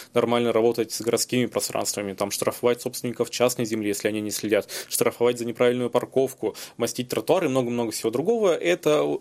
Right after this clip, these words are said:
обширная работа, которая касается разных департаментов и разных собственников, и поэтому у нас просто чаще всего эта проблема, в принципе, не поднимается.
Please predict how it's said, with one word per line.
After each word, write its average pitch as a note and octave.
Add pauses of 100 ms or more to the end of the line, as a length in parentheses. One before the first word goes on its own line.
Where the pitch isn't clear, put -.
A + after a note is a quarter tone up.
(120)
обширная B2+
работа, B2+
которая -
касается -
разных A#2+
департаментов C3+
и A#2+
разных A#2+
собственников, D#3 (340)
и C3 (100)
поэтому B2
у A2+
нас A2+
просто G#2
чаще A2+
всего A2+
эта - (160)
проблема, G#2
в -
принципе, A2
не G2+
поднимается. G2